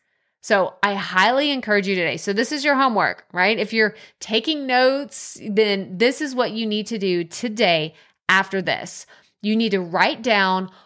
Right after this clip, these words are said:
all of the places where you are consistently creating content. That's step number one.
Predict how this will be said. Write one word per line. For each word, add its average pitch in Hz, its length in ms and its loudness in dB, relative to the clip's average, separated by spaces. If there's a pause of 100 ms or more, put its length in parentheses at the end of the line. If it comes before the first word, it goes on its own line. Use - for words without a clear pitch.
(240)
all 202 480 4
of 202 300 2
the 202 100 0
places 175 760 -2
where 185 120 0
you 196 300 0
are 233 120 0
consistently 233 1040 -2
creating 180 800 0 (160)
content. 160 600 -2 (140)
That's 160 220 0
step - 240 2
number 185 240 -2
one. 143 400 -4